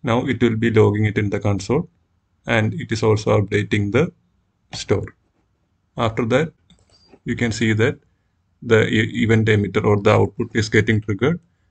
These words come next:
and the value gets changed. So here in the, our application, you can see that i-, within our component, there is a lot of logic which is related to the store. So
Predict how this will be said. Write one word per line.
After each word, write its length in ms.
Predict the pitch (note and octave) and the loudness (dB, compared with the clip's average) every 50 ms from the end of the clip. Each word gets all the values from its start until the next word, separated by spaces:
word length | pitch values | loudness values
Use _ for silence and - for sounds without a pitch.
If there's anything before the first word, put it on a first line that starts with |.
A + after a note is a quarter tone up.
| _ _ _ _ | _ _ _ _
and 140 | - A#2 G#2+ | -6 -4 -2
the 80 | G#2+ G#2+ | 0 2
value 320 | G#2+ G#2+ G#2 G#2 G#2 G#2 | 2 2 2 2 2 0
gets 260 | G2 A#2 - - - | 0 0 -2 -4 -2
changed. 360 | - A2+ G2 F#2+ - - - - _ _ _ _ _ _ _ _ _ _ _ _ _ | -2 -2 -2 -2 -4 -10 -16 -18 _ _ _ _ _ _ _ _ _ _ _ _ _
So 160 | - D#3 C#3+ | -2 -2 0
here 380 | C3 C#3+ D3 D3+ D#3 D#3 D3+ - _ _ _ _ _ - | 0 2 4 6 6 4 2 0 _ _ _ _ _ -4
in 260 | C#3 C3 C3+ C3+ C3 | -2 -2 0 0 0
the, 120 | C3+ C3+ | -2 -2
our 260 | B2+ B2 A#2 A#2+ A#2+ | 0 4 4 4 6
application, 540 | A#2+ A2+ A2 A2 B2+ A#2 C3 B2+ - - B2+ | 6 4 2 2 0 0 2 2 2 2 0
you 120 | A#2 A2 G#2+ | 0 0 2
can 180 | - A2+ A2+ | 2 0 0
see 240 | A2 - A2+ A2 A2+ | 0 0 0 2 4
that 240 | A2 A2+ A2+ A2+ A2+ - _ _ _ _ - | 4 4 4 2 0 -6 _ _ _ _ -4
i-, 180 | A#2+ A#2 A2 - | -2 -2 -2 0
within 260 | A2 G#2+ - B2 C3 | -2 -2 0 0 2
our 200 | B2+ A#2+ B2 B2 | 2 2 2 2
component, 580 | A#2+ A2 G#2 G2+ F#2+ G#2+ G#2+ G#2+ A2+ A2+ - - | 2 2 2 4 4 4 4 4 2 0 0 2
there 180 | A2 G#2+ G#2 | 2 2 4
is 340 | A2 A2+ A2 - - - - _ - | 4 2 0 -2 -6 -8 -10 _ -6
a 100 | C3 A2+ | -4 -2
lot 280 | G#2 A2 G#2+ A2 A2 B2 | 2 4 4 4 4 2
of 100 | A#2 A#2 | 0 4
logic 440 | A2 G#2 G#2 G#2+ G#2 G#2 A#2 A2+ | 4 6 6 6 6 2 0 -2
which 180 | A2+ G#2+ G#2+ - | -2 -2 0 0
is 260 | A2 G#2+ G#2+ - - - | 0 0 0 -2 -4 -2
related 540 | B2 G#2+ G#2+ G#2 G2+ G2+ - G#2+ G2+ - - | 2 4 4 4 4 2 0 -4 -4 -2 -2
to 100 | A2 G#2 | 0 0
the 260 | G2+ G2+ A2+ C#3+ E3 - _ _ _ _ _ _ _ _ _ | 2 2 2 2 0 -2 _ _ _ _ _ _ _ _ _
store. 460 | - - - - C3 G2+ F2+ - - _ _ _ _ _ _ _ _ _ _ - | -14 -8 0 4 6 6 6 4 -2 _ _ _ _ _ _ _ _ _ _ -14
So 460 | - - C3+ C#3 C#3+ C#3+ C#3+ - | -6 -2 0 2 2 2 0 -4